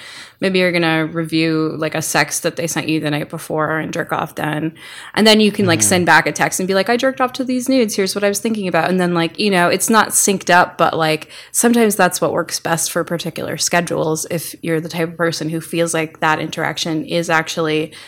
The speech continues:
Speaker 1: fulfilling in a sexual way.
Speaker 2: Mm-hmm.
Speaker 1: All right. Thanks for all those great questions, folks.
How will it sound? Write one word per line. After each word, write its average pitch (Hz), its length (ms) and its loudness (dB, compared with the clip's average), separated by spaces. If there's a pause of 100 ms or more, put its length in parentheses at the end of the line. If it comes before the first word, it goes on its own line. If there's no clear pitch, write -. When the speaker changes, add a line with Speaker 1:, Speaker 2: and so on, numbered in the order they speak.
(120)
Speaker 1:
fulfilling 156 540 -2
in 160 80 -2
a 165 80 -4
sexual - 400 -2
way. - 240 -6 (920)
Speaker 2:
Mm-hmm. 113 320 -4 (2750)
Speaker 1:
All 269 120 6
right. 254 400 4
Thanks - 340 -2
for 240 100 4
all 220 120 8
those 214 260 2
great 214 320 0
questions, 202 560 -6
folks. - 640 -2